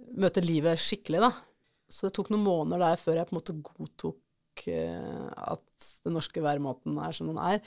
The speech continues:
Og så som sagt, det er jo virkelig veldig ulikt i Norge også, så det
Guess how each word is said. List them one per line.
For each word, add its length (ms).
Og 160
så 100
som 140
sagt, 260
det 80
er 200
jo 120
virkelig 420
veldig 220
ulikt 380
i 60
Norge 200
også, 240
så 80
det 60